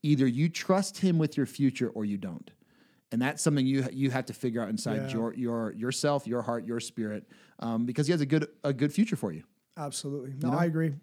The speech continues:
Speaker 2: I agree wholeheart-, wholeheartedly. Um, and so one, one last question, um, that we got was,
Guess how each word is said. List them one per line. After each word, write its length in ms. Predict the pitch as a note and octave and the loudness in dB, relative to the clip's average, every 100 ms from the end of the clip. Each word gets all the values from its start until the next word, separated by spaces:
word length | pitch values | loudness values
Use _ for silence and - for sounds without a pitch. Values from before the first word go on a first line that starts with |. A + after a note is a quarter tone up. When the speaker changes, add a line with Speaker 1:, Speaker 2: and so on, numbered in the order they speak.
| - | -2
Speaker 2:
I 60 | E3+ | 2
agree 180 | E3+ | 4
wholeheart-, 420 | D#3 D#3+ C#3 C3 - | 4 2 2 0 -2
wholeheartedly. 1400 | D#3 F#3 G#3 G3+ - - - _ - F3 D#3 D3 D3 D#3+ - - _ - | 2 4 6 2 -2 -20 -20 _ 0 2 4 2 0 0 -4 -20 _ 2
Um, 360 | D#3 D#3 D#3+ - - - _ | 4 4 2 -4 -14 -20 _
and 160 | F#3+ G3 | 8 8
so 340 | - G3 G3 - - - | 8 6 6 0 -20 -2
one, 280 | G3 C4 C4 | 6 6 8
one 140 | A#3 C4 | 6 8
last 240 | G3+ E3 | 6 4
question, 540 | - D#3 - D3 D#3+ - | 2 2 0 -2 -2 -2
um, 440 | D#3+ D#3 D#3 D3+ C#3+ - - | 0 2 4 2 -2 -8 -2
that 120 | D#3+ | 2
we 120 | E3+ | 4
got 320 | D3+ D#3+ D3+ | 4 2 0
was, 420 | D3+ D#3 D3+ D#3 | 0 0 2 0